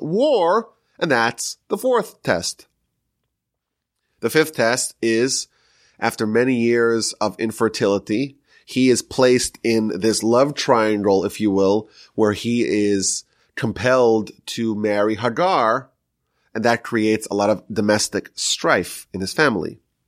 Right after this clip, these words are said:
The sixth test is where he's told to circumcise himself at a very advanced age. The seventh test is when Sarah is kidnapped a second time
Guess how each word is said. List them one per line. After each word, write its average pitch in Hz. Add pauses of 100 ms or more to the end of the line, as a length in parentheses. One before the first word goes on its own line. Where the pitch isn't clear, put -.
(800)
The 156
sixth - (160)
test 123
is 127
where 135
he's 127
told 101 (120)
to 135
circumcise 117
himself -
at 92
a 95
very 95
advanced 87
age. 107 (420)
The 175
seventh 214
test 110
is 110
when 113 (360)
Sarah 107
is 110
kidnapped 101
a 131
second 214
time 107